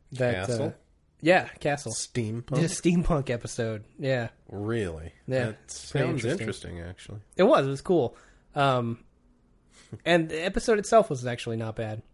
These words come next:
Speaker 2: Hmm.
Speaker 1: As far as the, the mystery, that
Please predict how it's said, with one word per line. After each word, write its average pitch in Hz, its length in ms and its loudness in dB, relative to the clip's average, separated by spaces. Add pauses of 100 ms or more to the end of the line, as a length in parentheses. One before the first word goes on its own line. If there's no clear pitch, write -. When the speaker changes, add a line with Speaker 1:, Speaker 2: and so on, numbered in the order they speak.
(600)
Speaker 2:
Hmm. 95 120 -10 (160)
Speaker 1:
As 123 140 -6
far 127 200 0
as 117 160 -2
the, 117 140 -4
the 120 140 -6
mystery, 139 640 0
that 107 180 -8